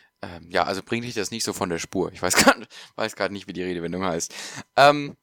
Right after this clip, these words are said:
normalerweise haut dich das nicht so aus der Spur, aber in meinem Falle war das so, dass ich mal die, die, die Medikation einfach nicht vertragen hab, die meine Ärzte mir gegeben haben. Und, ähm, irgendwann hatte ich dann einen Arzt, der gesagt hat, „David, ich weiß nicht warum, aber mein Bauchgefühl sagt, dass wir dir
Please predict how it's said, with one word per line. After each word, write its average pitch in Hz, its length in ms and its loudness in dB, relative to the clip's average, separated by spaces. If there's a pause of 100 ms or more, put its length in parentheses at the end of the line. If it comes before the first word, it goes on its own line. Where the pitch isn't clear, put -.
(120)
normalerweise 156 640 4
haut 170 100 6
dich 170 100 -8
das 131 140 -2
nicht 151 140 -10
so 151 80 2
aus 139 100 2
der 120 140 -2
Spur, 120 380 0
aber 113 240 2 (160)
in 117 100 -10
meinem 123 220 -2
Falle 143 200 -2
war 127 80 4
das 120 160 0
so, 135 100 -4
dass 131 200 -2
ich - 200 -14
mal 110 200 -2
die, 107 200 -10
die, 104 160 -4
die 104 240 -10
Medikation 117 600 -6
einfach - 220 -6
nicht 107 120 -14
vertragen 98 460 -4
hab, 90 120 -12
die - 80 -16
meine 92 200 -8
Ärzte 87 260 -10
mir 92 100 -10
gegeben 90 400 -14
haben. - 280 -20
Und, - 320 -20
ähm, 98 180 -12 (420)
irgendwann 120 260 -4
hatte 110 80 -8
ich 110 60 -12
dann 110 120 -8
einen 101 240 -6
Arzt, 104 240 -6
der 104 80 -6
gesagt 101 340 -6
hat, 101 160 -10
„David, 98 340 -4
ich - 320 -18
weiß 95 240 -4
nicht 95 120 -16
warum, 92 280 -8
aber 101 180 -4
mein 92 100 -8
Bauchgefühl 95 440 -6
sagt, 92 300 -4
dass - 160 -14
wir 90 80 -8
dir 92 240 -6